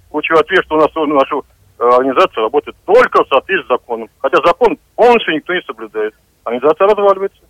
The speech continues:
Я серьезно говорю. У нас смена произошла, там, э, э, регионального, э, пред-, председателя. Ну, ничего не изменилось. Абсолютно. Человек не хочет понимать, что собрание должно произойти в соответствии с инструкцией. Что если человек унижается, мы,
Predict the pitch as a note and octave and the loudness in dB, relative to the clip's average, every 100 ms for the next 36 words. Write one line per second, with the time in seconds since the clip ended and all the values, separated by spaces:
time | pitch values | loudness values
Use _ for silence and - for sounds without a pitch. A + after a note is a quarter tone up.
0 | _ _ _ - G3+ G#3+ F3 E3 D#3+ D#3 | _ _ _ -12 -6 -4 -4 -6 -10 -12
1 | _ _ _ _ _ _ - _ _ _ | _ _ _ _ _ _ -20 _ _ _
2 | _ _ _ - D3+ F3+ - F#3+ - D#3+ | _ _ _ -6 -2 -2 0 0 2 2
3 | E3 F3+ D#3+ D#3+ D#3 D3 C#3 - - - | 2 2 2 2 4 6 4 0 -14 -16
4 | - C3 C#3 C#3+ D#3+ D#3+ D3 C#3+ C3 D3 | -8 -6 -4 2 4 4 4 2 0 -4
5 | C#3 D3 C3+ C#3+ C3+ C#3+ C3+ D#3 G#3 - | -4 -4 -4 -4 -4 -8 -10 0 4 4
6 | - - - F5 - - D4+ - _ - | 2 0 -10 -16 -12 -10 -10 -12 _ -6
7 | G#3+ F3+ - F3+ A3 F3+ F#3+ D#3 D#3+ C3+ | -2 0 2 2 2 2 0 -2 -4 -4
8 | B2+ B2 _ _ _ _ _ D3 - F#3+ | -4 -8 _ _ _ _ _ -2 0 2
9 | F3+ D3 C#3 C3+ E3+ F3+ G3 G3+ F#3+ E3 | 2 2 -2 -4 -2 -2 -6 -2 0 0
10 | - D#3 D3+ C#3+ C3+ _ _ _ _ _ | -4 -2 0 0 -2 _ _ _ _ _
11 | _ - D3 F3 A3+ E3+ D3 C3 B2+ B2+ | _ -6 0 2 2 2 -2 -4 -4 -4
12 | - C3 C3 B2 C#3 - F3+ G#3 - D#3+ | -6 -8 -8 -8 -10 -2 0 0 -2 -8
13 | D3+ _ _ _ _ _ - E3 F#3 F3+ | -8 _ _ _ _ _ -4 -2 0 -2
14 | _ - F3 - F3+ F#3+ G3+ A3+ G#3 E3 | _ -2 -2 0 0 2 4 4 2 0
15 | B2 A2 | -6 -8